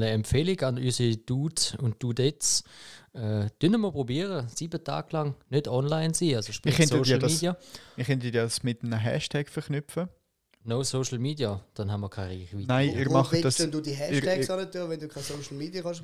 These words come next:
Speaker 2: Nein,
Speaker 3: Also
Speaker 2: nein, alle, alle Dudes und Dudetten, wo jetzt sagen, mal, das mache ich. Ich mache jetzt noch maximal dreißig Minuten oder was auch immer. Fünf Minuten von diesen dreißig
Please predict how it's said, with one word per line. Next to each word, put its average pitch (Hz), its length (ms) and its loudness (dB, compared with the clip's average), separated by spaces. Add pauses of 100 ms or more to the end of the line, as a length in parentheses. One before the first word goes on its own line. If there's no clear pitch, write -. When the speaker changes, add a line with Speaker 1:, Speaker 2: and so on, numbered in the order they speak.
(140)
Speaker 2:
Nein, 185 540 6
Speaker 3:
Also 151 120 2
Speaker 2:
nein, 151 180 4
alle, 185 380 6 (140)
alle 170 220 2
Dudes 170 460 -2
und 143 240 -4
Dudetten, 147 480 0 (680)
wo 131 560 2 (720)
jetzt 139 380 0
sagen, 135 520 0
mal, 151 300 0 (540)
das 135 180 -2
mache 143 340 -2
ich. 185 80 -6 (480)
Ich - 160 -18
mache 131 280 -2
jetzt - 160 -8
noch 120 120 -6
maximal 143 520 -4
dreißig 139 320 -4
Minuten 143 380 -4
oder 127 140 -4
was 135 220 2
auch 147 120 2
immer. 151 200 -2 (800)
Fünf 147 220 2
Minuten 143 380 0
von 131 100 0
diesen 127 280 -2 (800)
dreißig - 580 -2